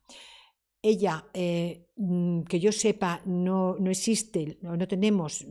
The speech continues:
tampoco lo tienen en la Casa Museo de Emilia Pardo Bazán, eh, ni la familia lo ha visto,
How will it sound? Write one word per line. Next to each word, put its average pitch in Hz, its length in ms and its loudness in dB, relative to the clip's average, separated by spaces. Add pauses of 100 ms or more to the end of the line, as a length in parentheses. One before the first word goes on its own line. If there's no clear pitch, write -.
(120)
tampoco 185 320 -4
lo 175 120 0
tienen 180 320 -2
en 160 60 -6
la 156 80 -8
Casa 170 220 -8
Museo 165 380 -4
de 156 80 -6
Emilia 156 260 -6
Pardo 156 240 -10
Bazán, 170 420 -6 (460)
eh, 165 680 2
ni 175 240 0
la 160 140 -2
familia 175 640 0
lo 160 100 -2
ha 160 40 -2
visto, 190 540 -2